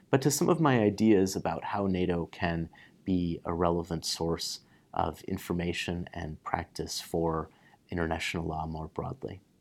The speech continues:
If you're interested in learning more about the legal aspects of nato's work,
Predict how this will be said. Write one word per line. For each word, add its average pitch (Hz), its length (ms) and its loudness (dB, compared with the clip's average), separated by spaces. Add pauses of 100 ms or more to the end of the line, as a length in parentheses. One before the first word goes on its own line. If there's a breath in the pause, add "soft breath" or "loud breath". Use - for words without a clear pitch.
(360 loud breath)
If - 180 0
you're 170 120 10
interested 220 440 6
in 127 200 8
learning 120 320 8
more 101 380 6
about 90 380 4
the - 80 -2
legal 98 460 4
aspects - 600 -4
of - 260 -6
nato's 85 440 0
work, - 400 -8